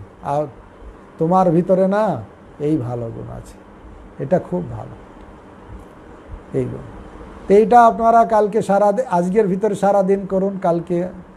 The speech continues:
আপনি, আপনারা উপলব্ধি জানান, অথবা রাত্রে আপনারা উপলব্ধি জানান WhatsApp-এ আপনাদের কেমন লেগেছে সারাদিনের।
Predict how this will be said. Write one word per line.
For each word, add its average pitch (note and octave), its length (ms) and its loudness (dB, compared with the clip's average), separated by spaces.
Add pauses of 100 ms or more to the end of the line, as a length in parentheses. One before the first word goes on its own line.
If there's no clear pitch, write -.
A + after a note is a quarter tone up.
(220)
আপনি, D3 340 -4
আপনারা D3 420 -4
উপলব্ধি C3+ 500 -4
জানান, A#2+ 320 -6 (880)
অথবা D#3+ 320 2
রাত্রে D#3 400 0
আপনারা D3+ 320 -2
উপলব্ধি C#3+ 500 -4
জানান C3+ 420 -4
WhatsApp-এ C3+ 440 -6
আপনাদের B2+ 400 -8
কেমন D3 260 -4
লেগেছে B2 420 -8
সারাদিনের। E3 800 0